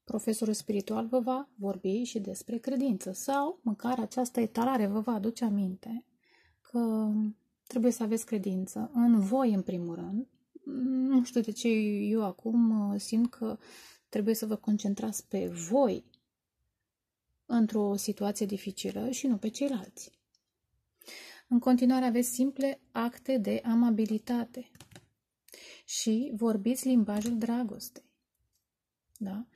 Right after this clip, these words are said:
Încercați să vă cunoașteți unul pe celălalt. Voi știți despre cine e vorba. Că e persoană nouă, că este o persoană mai veche, iar variază de la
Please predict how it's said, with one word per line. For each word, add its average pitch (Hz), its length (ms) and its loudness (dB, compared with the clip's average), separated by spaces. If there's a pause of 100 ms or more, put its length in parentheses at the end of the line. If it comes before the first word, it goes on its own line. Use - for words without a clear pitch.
(220)
Încercați 220 500 0
să 254 100 0
vă 233 120 0
cunoașteți 214 600 -2
unul 226 180 4
pe 226 120 -2
celălalt. 226 720 -4 (440)
Voi 185 260 0
știți - 520 -6 (120)
despre 202 260 -4
cine 202 200 -2
e 196 60 0
vorba. 208 500 -4 (800)
Că - 100 0
e 214 40 2
persoană 226 400 2
nouă, 226 340 4
că 220 600 -4
este 214 640 -6
o 240 140 -8
persoană 220 500 -2
mai 208 180 0
veche, 240 480 -4
iar 220 220 -6
variază 208 520 -6
de 208 100 -6
la 202 340 -10